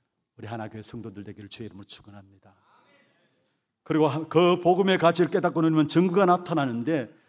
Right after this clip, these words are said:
그 증거 나타날 때마다 복음의 사람은 모든 걸 하나님께 영광 돌리게 돼 있어.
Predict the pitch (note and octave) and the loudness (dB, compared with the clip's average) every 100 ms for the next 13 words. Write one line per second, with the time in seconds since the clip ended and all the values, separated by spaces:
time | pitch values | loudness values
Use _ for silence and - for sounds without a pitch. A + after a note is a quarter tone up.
0 | _ - F#3 F3+ F3+ F3 E3 E3 D3+ D3+ | _ 0 2 2 -2 -2 -2 -2 -4 -4
1 | C3+ C#3+ C#3 C3+ - D3+ F3 E3+ C#3+ C#3 | -6 -6 -4 -6 -4 -6 -2 -4 -2 -4
2 | C3+ C#3 E3+ _ _ _ B2+ C#3 D3+ D3+ | -4 -6 -10 _ _ _ -6 -2 0 -2
3 | C3+ - F#3 E3+ D#3+ B2+ C3+ C#3 D#3+ E3+ | -6 -8 -8 -6 -6 -6 -6 -6 -6 -10
4 | A2 G2 G2 - - | -12 -16 -18 -18 -18